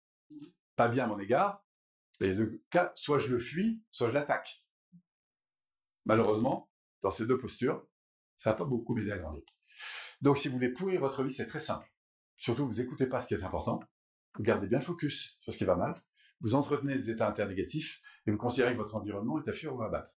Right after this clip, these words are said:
Et vous avez toutes les composantes de ce qui va réduire votre potentiel. Ça veut dire qu'il n'est pas là,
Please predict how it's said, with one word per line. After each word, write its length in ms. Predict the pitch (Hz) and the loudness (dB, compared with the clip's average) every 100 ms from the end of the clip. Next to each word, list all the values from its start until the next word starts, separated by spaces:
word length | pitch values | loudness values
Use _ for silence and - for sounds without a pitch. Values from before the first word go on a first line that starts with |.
| _ _ _ _ _ _ _ _ _ _ _ _ _ - | _ _ _ _ _ _ _ _ _ _ _ _ _ 0
Et 80 | |
vous 100 | 113 | 2
avez 140 | 117 113 | 2 -2
toutes 140 | - | -6
les 80 | 220 | -6
composantes 520 | 180 165 123 85 - _ _ _ _ _ _ _ _ _ | -4 -2 -2 -2 -6 _ _ _ _ _ _ _ _ _
de 60 | - | -6
ce 60 | - | 0
qui 80 | |
va 120 | - 98 | 2 2
réduire 260 | 104 113 | 0 -2
votre 140 | 90 - | -4 -6
potentiel. 460 | 92 85 - - - | -6 -6 -6 -10 -6
Ça 80 | 113 | 2
veut 80 | 135 | 2
dire 100 | 151 | 2
qu'il 80 | 104 | -2
n'est 80 | |
pas 80 | 98 | -2
là, 240 | 135 143 | -2 -4